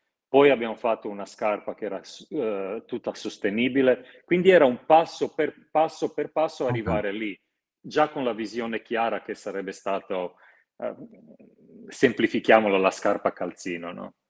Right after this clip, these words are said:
Speaker 2: Quello che non capisco è, ehm, in un'azienda o aziende multinazionali così strutturate, ehm,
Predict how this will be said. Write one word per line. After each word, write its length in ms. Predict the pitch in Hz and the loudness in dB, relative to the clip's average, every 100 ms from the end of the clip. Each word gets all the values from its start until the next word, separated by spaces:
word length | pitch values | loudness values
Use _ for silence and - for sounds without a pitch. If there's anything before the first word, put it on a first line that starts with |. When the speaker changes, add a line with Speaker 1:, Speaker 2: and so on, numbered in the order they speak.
| _ _ _ _ _ - _ _ - - | _ _ _ _ _ -20 _ _ -20 -10
Speaker 2:
Quello 180 | - 311 | 0 2
che 120 | 285 | 4
non 160 | 320 254 | 4 4
capisco 560 | 226 - 113 - - | 2 0 0 0 2
è, 320 | 107 95 95 - | 4 4 2 0
ehm, 320 | 107 98 92 - | 2 2 0 2
in 160 | 123 | 4
un'azienda 1000 | 135 147 123 - 151 175 170 165 160 - | 4 2 0 0 2 2 2 2 2 0
o 280 | 104 101 101 | 0 2 4
aziende 480 | 98 87 98 110 113 | 2 0 2 4 6
multinazionali 1080 | 107 101 - 95 87 - 95 92 104 104 92 | 6 4 2 0 0 0 0 2 2 0 0
così 260 | - 90 95 | -2 -2 -4
strutturate, 1300 | - 87 - 92 90 95 98 - 101 98 95 90 | -4 -6 -2 0 2 2 -2 0 0 2 0 -2
ehm, 1300 | 98 90 82 82 78 76 76 76 65 50 50 53 | 0 0 0 0 0 -2 -2 -2 -4 -6 -8 -8